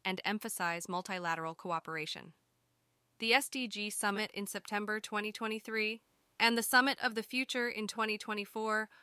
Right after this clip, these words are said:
are highlighted as significant opportunities for international commitment to the twenty thirty Agenda.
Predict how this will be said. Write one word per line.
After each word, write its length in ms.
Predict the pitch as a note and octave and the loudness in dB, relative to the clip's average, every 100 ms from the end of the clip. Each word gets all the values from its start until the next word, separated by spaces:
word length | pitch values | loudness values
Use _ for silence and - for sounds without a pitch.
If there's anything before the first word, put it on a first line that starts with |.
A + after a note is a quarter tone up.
| - | 0
are 180 | A3 A3 | 4 6
highlighted 640 | C4 C4 C4 A#3 A3+ A3 - | 8 6 8 4 2 -2 0
as 160 | G#3+ | 0
significant 640 | - A3 A3 B3 C#4 C4 B3 | 0 0 0 0 0 -2 2
opportunities 800 | G#3+ A3+ G#3+ A3 G#3 G3+ G3+ - | 2 2 -2 -2 -2 -2 -4 -2
for 140 | G#3 | 0
international 720 | G3+ G#3+ A#3 G#3+ A3 A#3 A3 | 0 0 2 2 2 -2 -4
commitment 520 | - A3 A3 G#3 G3+ | -2 -2 -2 -4 -6
to 120 | - | -8
the 100 | G3+ | -6
twenty 280 | G3 G#3 G3+ | -4 -2 -2
thirty 320 | G3+ G3 F#3+ | -2 -4 -4
Agenda. 520 | F#3 F#3 F3+ F3 E3+ | -6 -6 -6 -4 -6